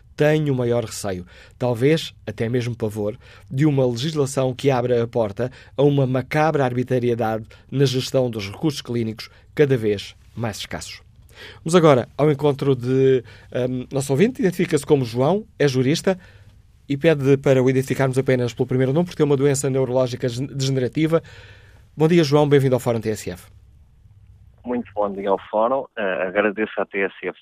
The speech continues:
Speaker 2: ter trazido este tema tão importante para o debate público. Eu, efetivamente, queria partir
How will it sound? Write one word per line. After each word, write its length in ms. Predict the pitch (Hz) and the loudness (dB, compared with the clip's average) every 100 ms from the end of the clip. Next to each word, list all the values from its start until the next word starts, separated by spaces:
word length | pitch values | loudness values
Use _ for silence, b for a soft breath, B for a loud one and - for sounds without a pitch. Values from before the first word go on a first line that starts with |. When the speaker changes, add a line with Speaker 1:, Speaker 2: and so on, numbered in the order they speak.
| _ | _
Speaker 2:
ter 160 | 101 92 | -8 -6
trazido 420 | 104 95 92 87 | -8 -10 -10 -8
este 220 | 92 - - _ _ _ | -8 -8 -16 _ _ _
tema 240 | 98 92 87 | -6 -4 -4
tão 160 | 107 107 | -6 -6
importante 460 | 98 92 - 87 - | -6 -12 -10 -14 -10
para 100 | 90 | -10
o 40 | |
debate 260 | 85 87 - - | -6 -8 -8 -14
público. 420 | 87 92 95 _ _ _ _ _ _ _ _ _ | -10 -8 -10 _ _ _ _ _ _ _ _ _
Eu, 140 | 107 | -10
efetivamente, 800 | 101 - 101 - 92 95 101 90 | -8 -8 -8 -8 -10 -6 -6 -8
queria 240 | - 95 92 | -8 -8 -6
partir 400 | 98 95 110 | -8 -8 -8